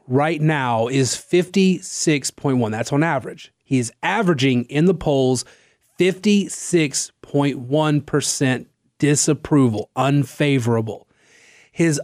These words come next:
unfavorable rating is right now higher than his highest favorable rating since he took office. He has never been as popular as he is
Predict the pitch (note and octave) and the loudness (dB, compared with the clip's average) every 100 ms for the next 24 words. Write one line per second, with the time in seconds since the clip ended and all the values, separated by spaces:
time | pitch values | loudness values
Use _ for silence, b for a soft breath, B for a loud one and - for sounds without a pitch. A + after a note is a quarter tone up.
0 | - E3+ A3+ - G3 F#3 E3+ E3+ D#3 D3+ | -2 2 2 2 2 2 4 4 4 4
1 | C3+ C3 A2+ G#2+ G#2 A2+ - C3+ B2+ A#2 | 4 2 0 -2 -6 -14 -4 -2 0 -2
2 | C3 D3+ F#3 D#3+ D3 C3+ B2+ A#2+ - G3 | -2 0 0 0 0 0 0 -2 -2 0
3 | G#3 D#3 C3+ B2+ C3 B2+ A#2+ - - D#3 | 2 2 2 2 0 0 -2 -6 -4 -2
4 | E3+ E3+ D#3+ - - _ - D3+ D3+ C3+ | 0 0 -2 -6 -16 _ -4 0 0 0
5 | B2 A#2 A#2 A2+ A2 G#2+ A2 b b b | 0 0 0 0 -2 -4 -6 b b b
6 | b b - - E3 D3+ - D3+ C#3 - | b b -8 -2 0 0 -2 -2 -2 -2
7 | - B2+ - C3+ A2+ - - - - - | -4 -4 -4 -4 -4 -6 -16 -20 -20 -20
8 | _ _ _ _ _ _ _ b b b | _ _ _ _ _ _ _ b b b
9 | - F#3 D#3+ C3 C3+ D#3+ G#3+ G#3+ A#2 A2 | 0 2 2 2 2 4 4 2 0 -4
10 | - b b A#2+ D#3+ D#3+ D3 - - F#3+ | -12 b b -2 2 2 0 -2 -4 -2
11 | F3+ C#3+ B2+ A2+ A2+ C#3 C#3+ - D#3+ D3 | 0 0 2 0 -2 -2 -2 0 2 2
12 | C3+ C3 A#2+ | 2 0 -4